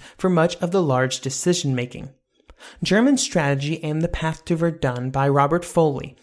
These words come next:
has this to say about the consequences of this policy. This secrecy had two significant consequences.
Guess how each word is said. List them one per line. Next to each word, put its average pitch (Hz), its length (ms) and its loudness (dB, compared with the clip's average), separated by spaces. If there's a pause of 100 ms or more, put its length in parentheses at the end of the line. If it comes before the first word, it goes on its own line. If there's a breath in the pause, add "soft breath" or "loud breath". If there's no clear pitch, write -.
(160 soft breath)
has 175 200 2
this 202 200 0
to 240 120 -2
say 147 420 0
about 143 240 0
the - 60 0
consequences 147 840 -2
of 135 180 -8
this 131 140 -8
policy. - 680 -2 (840 loud breath)
This 262 220 4
secrecy 208 520 0
had 190 240 0
two 190 220 2
significant 151 640 -2
consequences. - 840 -4